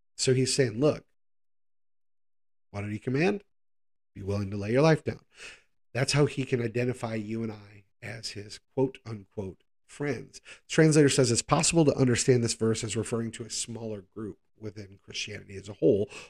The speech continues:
or perhaps only the apostles who were present when Jesus spoke the words. Some have supported this by comparing it to the small group of associates and advisors to the Roman emperor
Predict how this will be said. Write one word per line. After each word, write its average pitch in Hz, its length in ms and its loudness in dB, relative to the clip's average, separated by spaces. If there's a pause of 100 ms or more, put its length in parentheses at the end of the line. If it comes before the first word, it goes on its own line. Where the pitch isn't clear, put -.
or 147 220 6
perhaps 123 640 0 (260)
only 107 220 -4
the 110 120 -2
apostles 113 500 -6
who 95 80 -8
were 95 80 -8
present 95 360 -12
when 101 80 -16
Jesus 92 300 -10
spoke - 320 -10
the 107 60 -4
words. - 280 -4 (300)
Some 131 220 4
have 139 120 4
supported 135 460 0
this 104 160 0
by - 160 -6
comparing 117 600 0
it - 180 -6
to - 100 -12
the 107 80 -10
small 123 380 0
group 117 260 -2
of 101 140 -4
associates 113 520 -2
and 101 80 -6
advisors 110 520 -4
to - 80 -16
the 101 100 -6
Roman 98 300 -2
emperor 104 420 0